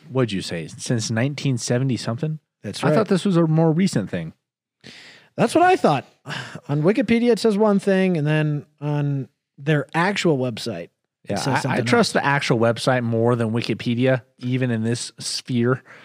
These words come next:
Speaker 2: That's what I'm saying. I mean, I have never really dove deep into this theory before, but apparently, uh, birds are actually drones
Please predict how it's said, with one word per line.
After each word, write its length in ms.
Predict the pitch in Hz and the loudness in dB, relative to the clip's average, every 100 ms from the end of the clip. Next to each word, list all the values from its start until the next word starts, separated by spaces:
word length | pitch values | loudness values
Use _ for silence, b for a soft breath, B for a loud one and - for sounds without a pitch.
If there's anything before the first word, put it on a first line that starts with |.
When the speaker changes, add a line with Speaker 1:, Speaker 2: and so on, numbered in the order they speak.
| b b b _ _ _ - | b b b _ _ _ -16
Speaker 2:
That's 220 | 113 131 | -10 -4
what 100 | 127 | -2
I'm 100 | 151 | -2
saying. 280 | - 98 95 | -2 -6 -4
I 140 | 151 | 0
mean, 180 | 160 139 | 0 0
I 100 | 147 | 2
have 120 | 175 | 2
never 300 | 156 160 170 | 4 4 4
really 260 | 156 151 143 | 4 4 2
dove 380 | 120 143 139 123 | 0 0 0 0
deep 220 | 143 139 | -2 0
into 160 | 123 110 | -4 -6
this 440 | 101 160 247 - | -2 0 2 0
theory 320 | - 139 113 | -2 -2 -2
before, 540 | 107 113 - 127 156 156 | -6 -8 -6 0 2 2
but 360 | 135 120 - - | 0 -2 -6 -14
apparently, 840 | - - 262 339 143 143 185 226 _ b b b b b b b b b | -10 0 2 2 0 2 2 0 _ b b b b b b b b b
uh, 60 | 160 | -2
birds 320 | 151 247 220 | 2 2 4
are 40 | 240 | 4
actually 320 | 247 - 220 | 2 2 2
drones 720 | 147 170 196 285 277 185 208 | 2 4 6 6 6 6 4